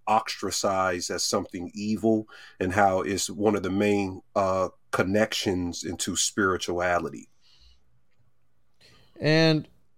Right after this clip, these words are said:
Speaker 2: I had asked you before what your background is, 'cause when I hear you speak, you, you speak very,
Speaker 1: <laughs>
Speaker 2: very well. And it's usually,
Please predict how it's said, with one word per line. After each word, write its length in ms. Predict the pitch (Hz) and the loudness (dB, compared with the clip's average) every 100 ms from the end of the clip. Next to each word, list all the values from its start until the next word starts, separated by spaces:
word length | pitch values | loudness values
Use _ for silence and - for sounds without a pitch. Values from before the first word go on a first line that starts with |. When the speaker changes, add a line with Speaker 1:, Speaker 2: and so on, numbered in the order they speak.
| _ | _
Speaker 2:
I 160 | 147 156 | 4 6
had 200 | 165 185 | 8 8
asked 320 | 151 180 180 | 6 4 4
you 60 | 156 | 0
before 880 | 131 113 147 151 143 120 117 113 - | 2 0 4 6 8 6 4 0 -6
what 240 | - 135 143 | 0 2 4
your 160 | 131 | 4
background 580 | 101 113 143 143 120 113 | 6 6 6 6 4 6
is, 180 | 110 107 | 4 2
'cause 320 | - 110 104 | 0 0 0
when 140 | 110 | -2
I 120 | 113 135 | 0 2
hear 160 | 160 | 4
you 180 | 156 127 | 4 2
speak, 520 | 113 - 139 139 123 | -2 -4 0 2 0
you, 120 | 127 123 | -2 -2
you 280 | 117 120 | -2 -2
speak 440 | 113 - 147 135 - | -4 -4 -2 -2 -2
very, 920 | 127 127 127 123 120 113 110 101 - - _ _ _ - - - - | 2 4 4 4 4 2 0 -2 -6 -14 _ _ _ -12 -10 -4 2
Speaker 1:
<laughs> 440 | 151 - - - | 2 2 -4 -2
Speaker 2:
very 400 | - 139 165 156 | 0 6 8 8
well. 680 | 127 139 160 151 113 104 - | 8 8 10 10 6 2 -4
And 240 | 127 131 135 | 0 2 2
it's 180 | 123 | 2
usually, 800 | 160 175 156 160 156 147 135 117 | 4 6 6 6 6 6 4 0